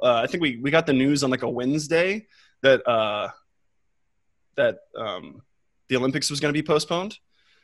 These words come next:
Cause up until then, our group, our pro group, was still training together at a public pool in Round Rock, like, outside. Um, just social distancing and, like, doing all that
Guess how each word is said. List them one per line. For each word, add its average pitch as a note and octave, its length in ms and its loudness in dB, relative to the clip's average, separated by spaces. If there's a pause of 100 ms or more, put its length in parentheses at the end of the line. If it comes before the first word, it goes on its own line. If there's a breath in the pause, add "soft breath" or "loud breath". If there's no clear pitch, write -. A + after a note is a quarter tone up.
(100)
Cause - 140 2
up G3+ 180 6
until G3 320 4
then, E3+ 140 2
our C3+ 140 2
group, C#3 400 -2
our B2+ 120 2
pro D3 240 2
group, C3+ 200 -2
was A#2+ 100 -4
still - 260 -2
training C3 380 0
together B2 380 0
at A#2+ 60 -2
a A2+ 60 -4
public B2+ 440 -4
pool B2 220 0
in A2+ 80 -6
Round A#2+ 260 -4
Rock, C#3+ 260 -2
like, A#2+ 140 -6
outside. A2 600 -4 (580)
Um, A2+ 600 0 (460)
just C#3+ 220 0
social D3 280 4
distancing C3 580 0
and, A#2 80 -6
like, A2 200 -8
doing B2+ 200 -2
all A2 160 -2
that A2 480 -2